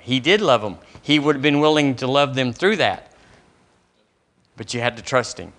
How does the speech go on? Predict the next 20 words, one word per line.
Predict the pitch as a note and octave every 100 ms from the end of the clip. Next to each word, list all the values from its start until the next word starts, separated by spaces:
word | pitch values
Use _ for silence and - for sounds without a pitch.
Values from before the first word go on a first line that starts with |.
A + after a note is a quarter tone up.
| _ _ _ _ _ _ _ _ _ _ _ _ F#2+
Amen. | G#2 G#2 F#2 D#2+ _ _ _ _ _ _ _ _ _ _ _ _ _ _ _ _ _ _ _ _ _ _ _ _ D2+ A2 F#2+ A2 A#2 A2 _ _ _ _ _ - - _ _ - _ - _ _ _ - _ _ -
Let's | C#3+ -
share, | D#3+ C#3+ C3+
let's, | C3 D#3 - -
let's | C3+ D3 D3
share | - F3+ D#3+ A#2
the | A2+
love | B2+ A#2
of | A2+
God | B2+ A#2
that's | A2
shed | - B2
abroad | G#2+ A#2 A2+
in | A#2+
our | B2
hearts. | G#2+ G2 - - - -
Let's | C3 D#3 -
forgive | D3+ C#3 C#3 A2
other | A2 G#2+
people. | - G#2 -